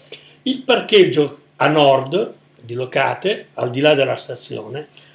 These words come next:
eh, negli immediati giorni che si sono succeduti all'inaugurazione di quella stazione, aveva di più che dimezzato la presenza di veicoli provenienti appunto da Pieve Emanuele.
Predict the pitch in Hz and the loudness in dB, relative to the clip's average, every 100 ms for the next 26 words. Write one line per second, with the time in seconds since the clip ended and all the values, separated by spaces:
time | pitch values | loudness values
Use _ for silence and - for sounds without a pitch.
0 | _ _ _ _ _ - 135 131 123 123 | _ _ _ _ _ -8 -6 -6 -8 0
1 | 143 151 151 175 175 165 202 202 185 160 | 2 2 2 2 2 6 6 6 0 -2
2 | 135 185 175 147 139 135 123 - _ _ | 4 6 6 4 0 -4 -6 -14 _ _
3 | _ _ _ _ - - 123 165 156 147 | _ _ _ _ -16 -12 -4 -2 -2 -4
4 | 131 139 165 170 120 135 127 139 139 143 | -4 0 4 2 0 -6 -6 -4 -2 -2
5 | 139 170 151 180 180 254 233 170 147 165 | -2 -4 -2 -4 -4 -8 -6 -2 -2 -4
6 | - - - - 226 233 226 196 170 247 | -12 -20 -14 0 6 8 8 8 4 0
7 | 262 285 294 226 208 202 180 147 135 107 | 4 4 6 2 0 0 -2 0 -2 -2
8 | - 113 107 _ _ - 139 143 160 147 | -10 -16 -16 _ _ -4 -2 2 0 2
9 | 180 185 156 165 160 170 175 165 151 147 | 0 0 -2 0 2 2 2 0 -2 0
10 | 233 226 208 214 214 - 196 196 175 151 | 2 4 4 2 2 -2 -2 -4 -2 -2
11 | 156 151 143 135 120 104 | 0 0 0 -8 -10 -12